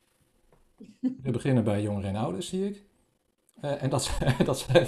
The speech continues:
dat zijn niet, eh, Karien en, eh, Jan-Pieter, maar dat zijn Bas en Nelly.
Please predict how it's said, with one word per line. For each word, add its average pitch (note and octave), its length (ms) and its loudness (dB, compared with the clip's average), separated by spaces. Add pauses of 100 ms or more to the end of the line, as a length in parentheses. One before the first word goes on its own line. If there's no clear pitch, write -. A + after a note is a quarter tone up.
dat - 140 -2
zijn D#3 120 -2
niet, D#3 200 -2
eh, A#2 160 2
Karien A#2 400 0
en, G#2+ 140 -2
eh, G#2 80 -2
Jan-Pieter, G#2 440 -2 (400)
maar C#3 100 -2
dat C3 80 2
zijn A#2+ 120 2
Bas A#2 180 4
en F#2+ 80 -2
Nelly. G#2+ 300 -4